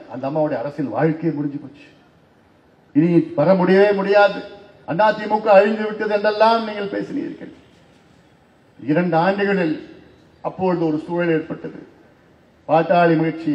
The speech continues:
அதிமுகவுடன் சேர்ந்தது. சேர்ந்து அதிமுகவுக்கு முதல் முறையாக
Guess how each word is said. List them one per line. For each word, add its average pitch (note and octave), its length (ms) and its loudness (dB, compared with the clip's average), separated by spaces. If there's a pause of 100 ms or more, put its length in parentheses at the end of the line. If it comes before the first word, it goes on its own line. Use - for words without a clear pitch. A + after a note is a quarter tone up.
(140)
அதிமுகவுடன் C#3 880 -2
சேர்ந்தது. A2+ 460 -12 (1040)
சேர்ந்து G3 400 0 (540)
அதிமுகவுக்கு E3 880 0 (140)
முதல் F3 240 0
முறையாக C3 340 -2